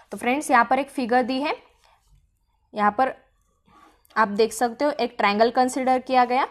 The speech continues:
ट्रायंगल पी क्यू आर, and इस ट्रायंगल की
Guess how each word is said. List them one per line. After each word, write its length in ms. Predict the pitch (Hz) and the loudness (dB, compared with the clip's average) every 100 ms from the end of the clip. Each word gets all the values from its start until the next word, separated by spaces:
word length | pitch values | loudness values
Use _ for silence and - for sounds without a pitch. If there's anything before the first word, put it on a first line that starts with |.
| - _ _ _ - | -8 _ _ _ -2
ट्रायंगल 280 | 214 214 254 - | 2 2 2 0
पी 280 | 247 262 381 - - | 0 2 2 0 -8
क्यू 300 | 262 240 415 - - - | -4 0 0 -2 -6 6
आर, 260 | 262 202 - _ _ - | 6 6 0 _ _ -10
and 280 | 208 226 - | -6 -4 -2
इस 280 | 302 - - _ - | -4 -4 -14 _ 0
ट्रायंगल 340 | 233 226 240 | 2 2 0
की 160 | 220 | -2